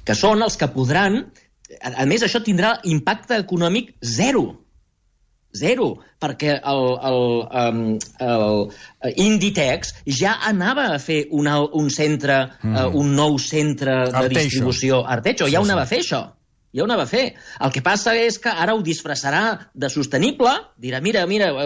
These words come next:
Speaker 1: fem aquí unes plaques solars i fem ole, ole, i aquí és sostenible», i, per tant, que ho pagui la Unió Europea. En termes econòmics, els calés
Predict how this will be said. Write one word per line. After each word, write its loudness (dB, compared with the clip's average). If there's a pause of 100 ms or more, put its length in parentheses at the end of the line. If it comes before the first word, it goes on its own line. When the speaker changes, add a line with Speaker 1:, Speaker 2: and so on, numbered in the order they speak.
Speaker 1:
fem -2
aquí 2
unes -2
plaques -2
solars 2
i 0
fem 2 (500)
ole, 4
ole, 2 (140)
i -2
aquí -4
és 0
sostenible», 0
i, 0
per -2
tant, 2
que 2
ho -2
pagui 2
la 2
Unió 0
Europea. 0 (580)
En 0
termes 2
econòmics, 0
els -4
calés 0